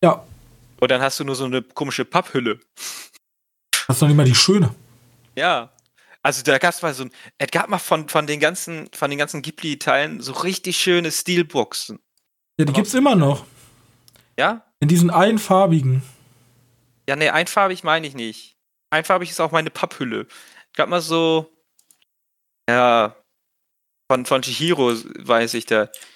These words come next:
Speaker 2: Ähm, also so ein richtig schönes Steelbook, aber ich glaub, die gibt's nicht mehr. Ähm, die aber auch vierzig Euro gekostet.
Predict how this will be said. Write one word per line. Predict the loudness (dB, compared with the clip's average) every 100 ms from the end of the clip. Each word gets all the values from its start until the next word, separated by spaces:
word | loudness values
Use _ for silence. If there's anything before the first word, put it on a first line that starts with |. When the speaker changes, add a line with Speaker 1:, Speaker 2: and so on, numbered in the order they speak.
| _ _ -20 _ _ _ _ _ _ _ _ _ _ _ _ _ _ _ _ 0
Speaker 2:
Ähm, | 2 2 0 -4 -14 _ _ _ _ _ _ _ _ _ _ _ _ _ _ _ -8
also | -2 0 0
so | -2 -4
ein | -2
richtig | -4 -2 -2
schönes | 2 2 2 -2 -2
Steelbook, | -2 -2 -2 -4 -2
aber | -4
ich | -2
glaub, | -4 -4
die | -6
gibt's | -6 -2 -4 -4
nicht | -6 -6 -8
mehr. | -12 _ _ _ _ _ _ _ _ _ _ 0
Ähm, | 2 4 0 -4 -18 _ _ _ _ _ _ _ -2
die |
aber | 0 0
auch | 0
vierzig | -2 -2 2
Euro | 2 2 -2
gekostet. | -6 -4 -4 -6 -10